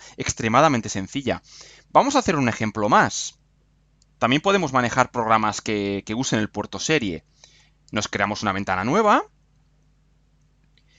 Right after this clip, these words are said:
Y aquí vamos a abrir el ejemplo. Todos estos ejemplos están en la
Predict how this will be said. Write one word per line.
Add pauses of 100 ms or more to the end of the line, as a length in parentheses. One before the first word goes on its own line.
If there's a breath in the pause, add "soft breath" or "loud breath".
(440 soft breath)
Y
aquí
vamos
a
abrir
el
ejemplo.
Todos
estos
ejemplos
están
en
la